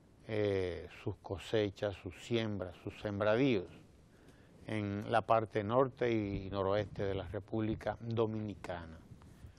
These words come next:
Ocho por ciento, una tasa de interés histórica. El presidente entiende que el crédito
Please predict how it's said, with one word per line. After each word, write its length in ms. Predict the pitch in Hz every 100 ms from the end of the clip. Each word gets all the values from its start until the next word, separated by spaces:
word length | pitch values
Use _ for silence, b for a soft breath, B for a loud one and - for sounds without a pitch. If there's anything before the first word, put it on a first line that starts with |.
| B - -
Ocho 520 | 147 170 - 175 180 - -
por 160 | - 98
ciento, 600 | - 113 104 92 90 -
una 240 | 98 104 101
tasa 560 | - 123 120 - 113
de 80 | 101
interés 580 | 95 - 104 113 135 127 -
histórica. 720 | 101 - - 107 95 90 -
El 720 | - - - - - - - -
presidente 960 | 110 - 107 110 120 113 127 123 - -
entiende 840 | 113 104 - 131 143 147 143 143
que 140 | - 110
el 160 | 104
crédito 680 | - 123 131 131 117 -